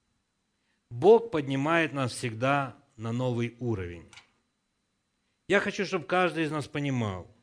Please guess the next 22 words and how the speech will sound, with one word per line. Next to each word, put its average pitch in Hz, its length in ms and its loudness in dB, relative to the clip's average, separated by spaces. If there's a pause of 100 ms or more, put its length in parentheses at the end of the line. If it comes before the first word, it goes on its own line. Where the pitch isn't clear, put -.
(800)
и 147 160 -2
должно 160 360 4
быть 180 180 2
у 165 80 4
каждого 165 580 4
правильное 156 640 4
понимание, 143 720 0
что 202 320 0
такое 147 520 2
возрастать 123 720 0 (400)
от 143 420 2 (560)
ученичества 143 1000 -4
к - 40 -20
совершенствованию. 104 1080 -6 (640)
Это 196 260 2
каждый 175 380 2
раз 175 200 4
подниматься 147 600 0
на 135 140 -2
новый 127 360 0
уровень. 95 500 -4 (1000)
Совершенствоваться — 165 1600 2